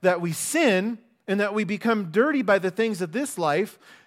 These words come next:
you know what we have to do? We've got to allow Jesus to come in. Jesus is the Word of God. Amen? And when he was in the temple, he taught the word of God.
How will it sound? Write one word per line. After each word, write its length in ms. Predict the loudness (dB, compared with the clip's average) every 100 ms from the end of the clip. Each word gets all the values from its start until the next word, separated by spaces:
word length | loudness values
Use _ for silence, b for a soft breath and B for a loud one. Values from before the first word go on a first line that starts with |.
| B B
you 80 | -2
know 60 |
what 140 | 0 0
we 80 | 0
have 240 | 0 -2
to 100 | -4
do? 240 | -4 -4
We've 180 | -2 -4
got 180 | 0 2
to 60 | 4
allow 280 | 4 2
Jesus 420 | 0 -4 -6 -8 -10
to 100 | -4
come 220 | -2 0
in. 260 | -2 -6 -16 _ _ _ _ _ _ _ _ _ _ _ _ _ _ _ _ _ _ _
Jesus 400 | -2 0 0 -4
is 320 | -2 -2 -2
the 120 | -4
Word 360 | -6 0 4 4
of 160 | 2 2
God. 420 | 4 4 0 -8 _ _
Amen? 400 | -8 -4 -4 -6 -10 _ _ _ _
And 140 | -2 0
when 100 | 2
he 80 |
was 160 | 0 0
in 80 | -2
the 100 | -4
temple, 360 | 0 0 0
he 160 | -4 -4
taught 340 | 2 4 4
the 80 | 0
word 220 | -2 -4
of 160 | -4 -4
God. 280 | 0 0